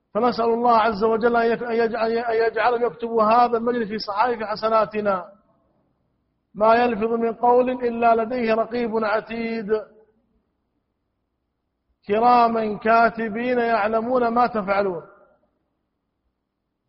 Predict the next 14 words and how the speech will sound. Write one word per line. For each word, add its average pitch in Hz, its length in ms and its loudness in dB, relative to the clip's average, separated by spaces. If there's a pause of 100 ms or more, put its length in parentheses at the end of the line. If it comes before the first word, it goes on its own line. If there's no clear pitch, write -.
(1080)
ولما 240 840 2 (400)
حملتم 233 760 -2
كتبكم 233 800 -2
قاصدين 240 640 0
هذا 226 320 4
الدرس، 226 680 -2 (2250)
وضعت 226 560 4
الملائكة 226 920 0
أجنحتها 220 580 0
لكم 220 280 -2
تعظيما 220 420 -2
لشأنكم. 220 720 -4
إن 220 220 -6
الملائكة 226 920 0